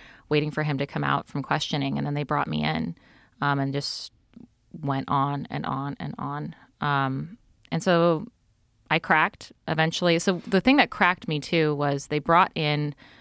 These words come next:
an interpreter, right? Someone who actually spoke English, because for a long time I was just talking to people in Italian, and I was worried that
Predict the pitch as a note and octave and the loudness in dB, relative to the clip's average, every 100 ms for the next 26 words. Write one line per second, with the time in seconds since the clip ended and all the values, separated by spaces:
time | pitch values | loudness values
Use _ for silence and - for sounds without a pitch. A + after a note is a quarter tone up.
0 | - - D#3+ D#3 - - F#2+ A2 F#3+ F#3 | -20 -4 -2 0 -2 -4 -2 -4 -6 -12
1 | - - D#3 D3+ - _ _ - - F3 | -14 -2 2 2 0 _ _ -18 -4 0
2 | F3 E3+ D#3+ D#3 - D3+ - D3 - C#3+ | 4 4 2 0 2 0 0 -6 -4 -4
3 | C#3+ C#3 C3+ - - - - C#3 - C#3+ | -4 -4 -6 -6 -8 -8 -6 -6 -2 2
4 | E3 A3+ G#3 D3 C#3+ C#3+ - C#3+ - - | 4 4 4 0 0 -4 -4 -4 -6 -4
5 | - C#3+ C#3 C3+ D3 - D3 D3+ D3 D3+ | 0 0 0 -6 -8 -6 -4 -4 -2 0
6 | D3 C#3+ D3+ C#3 C#3+ D3+ D3+ D3+ C#3+ C#3+ | 0 -2 -6 -6 -6 -4 -2 -2 -2 -2
7 | C#3 | -4